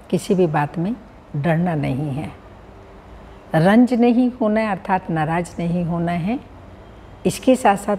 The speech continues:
बाबा ने कहा, अपनी रचना को आप ही संभालना है, लेकिन रचना को संभालते हुए रचयिता शिव बाबा को सदा याद करते रहना है।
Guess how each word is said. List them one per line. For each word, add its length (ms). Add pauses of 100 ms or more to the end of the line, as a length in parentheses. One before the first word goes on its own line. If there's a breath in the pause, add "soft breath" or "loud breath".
बाबा 240
ने 140
कहा, 360 (400)
अपनी 300
रचना 400
को 160
आप 300
ही 200
संभालना 540
है, 280 (1120)
लेकिन 380
रचना 380
को 200
संभालते 720
हुए 160
रचयिता 500
शिव 280
बाबा 280
को 280 (520)
सदा 220
याद 300
करते 380
रहना 280
है। 260